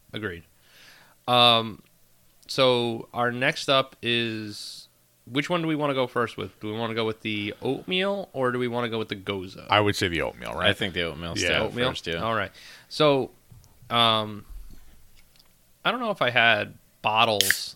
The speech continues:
Speaker 1: last time.
Speaker 2: We did.
Speaker 3: It was bottles last
Speaker 1: Um,
Speaker 3: time, yeah.
Speaker 1: but I have cans this time, which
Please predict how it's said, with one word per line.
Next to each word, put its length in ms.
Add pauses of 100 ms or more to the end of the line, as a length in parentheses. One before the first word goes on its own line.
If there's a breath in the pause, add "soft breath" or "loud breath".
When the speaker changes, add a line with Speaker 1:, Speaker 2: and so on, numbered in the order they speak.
(120)
Speaker 1:
last 320
time. 360
Speaker 2:
We 100
did. 300
Speaker 3:
It 60
was 140
bottles 400
last 260
Speaker 1:
Um, 80
Speaker 3:
time, 180
yeah. 60
Speaker 1:
but 120
I 80
have 280
cans 960
this 200
time, 340
which 380